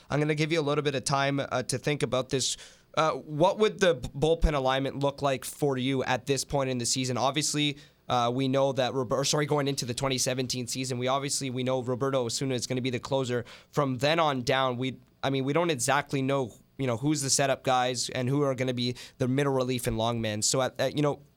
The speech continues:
from what you could say, just from thinking about this off the top of your head, um,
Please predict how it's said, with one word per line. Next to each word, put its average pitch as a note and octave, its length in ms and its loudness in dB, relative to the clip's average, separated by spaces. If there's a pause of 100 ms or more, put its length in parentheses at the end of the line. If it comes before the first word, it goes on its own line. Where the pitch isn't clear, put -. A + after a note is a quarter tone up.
(120)
from D3+ 140 2
what E3+ 160 2
you F3+ 100 0
could C#3+ 160 0
say, D3 220 4
just D3+ 240 0
from C#3 140 0
thinking D3+ 280 -2
about C#3 200 -2
this C3+ 140 -2
off C3+ 140 0
the C#3 80 -2
top C3+ 240 0
of B2+ 60 -8
your A#2+ 120 0
head, A#2+ 260 -2 (300)
um, B2 320 0